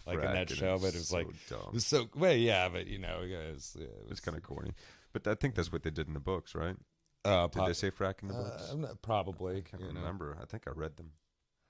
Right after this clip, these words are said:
Speaker 1: But, um, yeah, so if, uh,
Speaker 2: Or it.
Speaker 1: uh, who was it who, you know, killed the, uh,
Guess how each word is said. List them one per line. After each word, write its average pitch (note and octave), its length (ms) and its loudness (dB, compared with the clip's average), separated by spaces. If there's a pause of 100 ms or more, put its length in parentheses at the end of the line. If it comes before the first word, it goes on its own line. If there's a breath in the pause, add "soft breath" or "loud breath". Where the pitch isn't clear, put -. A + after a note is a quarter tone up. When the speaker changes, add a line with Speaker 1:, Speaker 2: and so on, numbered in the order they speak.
(760 soft breath)
Speaker 1:
But, E2 280 -4
um, F2 340 0 (260)
yeah, G#2 380 6
so F#2+ 480 6
if, F#2+ 260 2
uh, F2 320 4
Speaker 2:
Or D#2+ 140 -6
it. E2 180 -10 (1000 soft breath)
Speaker 1:
uh, F2 120 0
who F#2+ 200 2
was F#2+ 240 4
it E2 140 -2
who, F2 360 0 (240)
you F2 120 -4
know, D#2+ 300 -4
killed E2+ 360 -4
the, D#2+ 280 -2
uh, D#2 260 -2